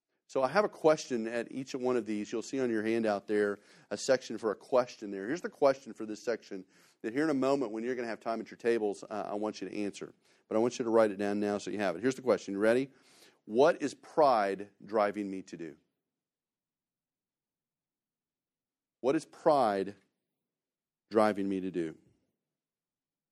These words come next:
I think the second thing that Jonathan Edwards would say to us is that your knowledge of Scripture will define your life. Your knowledge of Scripture will define your life. In Genesis chapter two,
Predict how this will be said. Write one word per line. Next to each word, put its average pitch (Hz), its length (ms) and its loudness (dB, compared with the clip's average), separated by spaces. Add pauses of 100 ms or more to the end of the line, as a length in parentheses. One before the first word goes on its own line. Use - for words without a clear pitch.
(680)
I 113 60 -4
think 131 140 4
the 113 80 -8
second 139 320 4
thing 120 180 4
that 110 60 0
Jonathan 117 340 0
Edwards 110 360 -2
would 107 120 -4
say 110 180 2
to 104 140 2
us 104 280 2
is 104 160 -2
that 107 200 2
your 107 160 0
knowledge 120 520 4
of 101 140 -2
Scripture - 720 -2
will 95 140 -8
define 110 320 -8
your 92 100 -10
life. 95 240 -6 (2000)
Your 107 120 -6
knowledge 123 420 0
of 127 80 -10
Scripture - 420 -6
will 98 140 -6
define 101 340 -8
your 95 120 -8
life. 85 420 -12 (1500)
In 104 80 -10
Genesis 143 440 0
chapter 127 400 -2
two, 95 600 -2